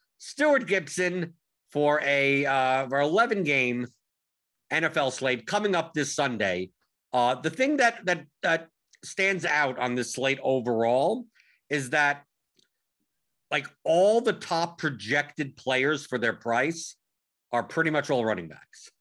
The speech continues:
Like, I'm looking through our projections that, like, we have a wealth of options at running back that project well. And obviously on DraftKings, you can only play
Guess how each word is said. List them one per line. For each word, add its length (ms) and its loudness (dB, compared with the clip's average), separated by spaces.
Like, 160 -4
I'm 160 -2
looking 220 0
through 240 0
our 160 2
projections 840 -4
that, 280 0
like, 240 -2
we 140 0
have 200 2
a 80 2
wealth 580 0
of 140 0
options 800 -2
at 180 -2
running 300 0
back 220 0
that 140 -2
project 360 -2
well. 420 0
And 80 -4
obviously 460 0
on 100 -2
DraftKings, 460 -2
you 60 -10
can 100 -4
only 160 -4
play 400 -2